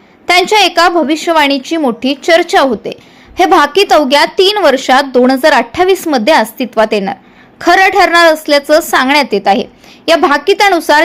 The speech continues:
जगातून उपासमार हद्दपार होईल. मानव मंगळ ग्रहानंतर शुक्रावर पाऊल ठेवण्यासाठी मोहीम आखण्याची तयारी करेल, तर भविष्यात एक नवीन ऊर्जा स्रोत शोधला जाईल, जो मानवीय सभ्यतेसाठी महत्त्वपूर्ण ठरेल.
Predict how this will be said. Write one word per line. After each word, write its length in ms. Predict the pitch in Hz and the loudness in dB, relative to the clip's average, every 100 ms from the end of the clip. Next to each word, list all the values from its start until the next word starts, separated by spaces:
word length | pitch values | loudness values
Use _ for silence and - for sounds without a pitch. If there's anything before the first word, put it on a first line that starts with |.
| 285 | 2
जगातून 460 | 269 254 262 302 | 2 2 0 0
उपासमार 680 | 302 226 247 262 269 277 277 302 | -2 -2 0 -2 -2 0 0 0
हद्दपार 460 | 233 196 262 269 254 214 | -4 -4 -2 0 -2 -2
होईल. 380 | 190 - - - - - | -6 -6 -18 -20 -12 -2
मानव 440 | 349 370 403 427 | 0 2 2 2
मंगळ 340 | 359 320 330 359 | 0 2 2 2
ग्रहानंतर 640 | 330 311 311 302 247 269 311 | 2 0 0 0 0 0 -2
शुक्रावर 580 | - 285 - 330 339 339 | -4 -6 0 2 2 2
पाऊल 340 | 339 254 277 | 2 0 0
ठेवण्यासाठी 560 | 285 277 254 247 233 285 | -4 -2 -2 -4 -6 -4
मोहीम 480 | 269 214 233 330 370 | -2 -2 -2 0 0
आखण्याची 460 | 320 277 269 302 - | 0 -2 -4 -4 0
तयारी 300 | 240 214 226 | 2 2 0
करेल, 260 | 220 190 - - - - - 277 | -2 -4 -8 -20 -20 -20 -4 0
तर 80 | |
भविष्यात 640 | 247 247 294 339 349 359 403 | 2 2 2 2 0 0 0
एक 200 | 339 349 | -2 0
नवीन 280 | 330 349 415 | 0 0 0
ऊर्जा 380 | 359 302 311 | 0 0 0
स्रोत 380 | 339 - 277 277 302 | 0 -2 2 2 0
शोधला 440 | - 247 233 269 | -4 -4 0 0
जाईल, 260 | 214 208 180 _ - _ - | 0 -2 -6 _ -20 _ -6
जो 140 | 233 320 | 0 0
मानवीय 560 | 277 277 285 330 370 392 | 2 0 2 2 4 2
सभ्यतेसाठी 840 | 427 311 208 277 311 311 285 240 285 | 0 -2 -2 -2 -2 -2 -2 -2 -2
महत्त्वपूर्ण 760 | 285 240 240 240 233 233 208 | -2 -2 -2 -2 -2 -2 -4
ठरेल. 320 | 208 214 190 | -4 -4 -6